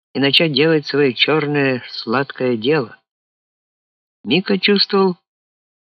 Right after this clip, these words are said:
что за всеми этими бреднями стоит неуемное вранье анонирующих подростков, но... а вдруг это правда? Что тогда?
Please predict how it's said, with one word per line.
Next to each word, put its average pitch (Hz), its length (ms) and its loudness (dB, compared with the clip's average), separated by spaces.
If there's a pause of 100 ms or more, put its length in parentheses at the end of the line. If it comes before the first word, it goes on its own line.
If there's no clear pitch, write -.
(120)
что 147 200 -2
за 135 160 2
всеми 165 320 0
этими 151 360 0
бреднями 131 760 0 (880)
стоит 127 340 0
неуемное 143 680 2
вранье 120 560 0 (680)
анонирующих 131 880 0
подростков, 135 680 -2
но... 156 340 2 (1120)
а 110 160 -2
вдруг 110 400 -4
это 139 200 0
правда? 151 580 -2 (960)
Что - 260 -6
тогда? 117 640 -2